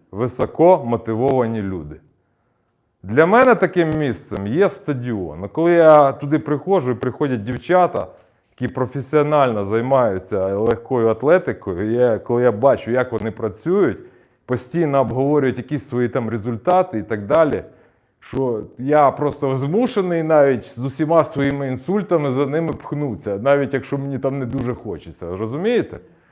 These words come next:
Так і вам. От я прийшов з вами поділитися. От кожному вам даю, от,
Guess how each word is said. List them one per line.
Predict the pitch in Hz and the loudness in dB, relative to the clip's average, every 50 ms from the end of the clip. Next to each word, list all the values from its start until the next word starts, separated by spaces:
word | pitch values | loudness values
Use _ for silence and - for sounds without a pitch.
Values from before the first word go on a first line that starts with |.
| _ _ _ _ | _ _ _ _
Так | - 170 180 - 233 | 4 4 4 4 2
і | 233 | 2
вам. | 202 180 180 180 175 165 156 147 131 123 - - - _ _ _ _ | 4 8 10 10 12 10 10 6 4 -2 -10 -16 -20 _ _ _ _
От | - 143 151 127 | 0 0 2 6
я | 180 202 202 | 8 8 8
прийшов | 190 185 180 175 160 - - 196 214 226 240 233 208 | 8 8 4 4 4 2 4 8 10 10 10 10 8
з | 147 | 4
вами | 143 147 170 180 196 196 180 | 4 6 6 6 6 6 2
поділитися. | 143 147 170 156 143 170 160 156 151 135 113 - - 95 90 - - 90 82 80 - _ _ _ _ _ _ _ - | 2 0 0 2 4 4 4 6 4 4 2 0 -2 -6 -8 -8 -8 -8 -8 -8 -12 _ _ _ _ _ _ _ -2
От | - 131 - | -2 -2 -2
кожному | - - 175 180 165 139 113 101 107 107 110 104 101 | 2 6 8 10 10 8 8 4 0 -2 -2 0 0
вам | 113 113 107 104 95 | 0 0 0 -2 -2
даю, | 107 113 127 156 196 226 247 240 233 240 - - _ _ _ _ _ _ _ _ _ _ _ _ _ _ _ _ _ | -2 0 0 0 0 2 2 0 -2 -4 -10 -20 _ _ _ _ _ _ _ _ _ _ _ _ _ _ _ _ _
от, | - 113 123 120 107 92 - | -8 -4 0 0 0 0 -2